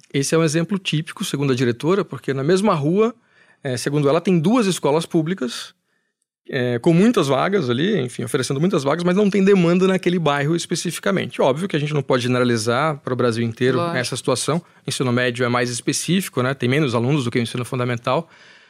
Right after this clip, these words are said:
Speaker 1: Mas, é, de fato, também enfrenta um problema grande, que você já citou, que é o da evasão, né? Então, tem muito aluno que sai, da, abandona os estudos porque não vê muito sentido naquilo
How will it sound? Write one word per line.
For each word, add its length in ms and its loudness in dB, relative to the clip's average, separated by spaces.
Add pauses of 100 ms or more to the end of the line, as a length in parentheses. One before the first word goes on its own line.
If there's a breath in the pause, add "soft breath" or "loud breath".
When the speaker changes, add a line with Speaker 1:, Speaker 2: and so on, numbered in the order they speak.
(200 soft breath)
Speaker 1:
Mas, 880 0
é, 260 2
de 120 -2
fato, 280 0
também 440 0 (240)
enfrenta 360 2
um 40 2
problema 280 4
grande, 220 2
que 80 -8
você 160 -2
já 140 0
citou, 420 0
que 120 -4
é 40 4
o 40 2
da 140 4
evasão, 540 2 (260)
né? 180 -6
Então, 180 -8
tem 140 0
muito 320 2
aluno 400 2
que 600 -6 (440)
sai, 400 0
da, 160 0
abandona 420 2
os 100 0
estudos 420 -4
porque 120 -6
não 160 2
vê 140 4
muito 580 2 (280 soft breath)
sentido 680 0
naquilo 500 0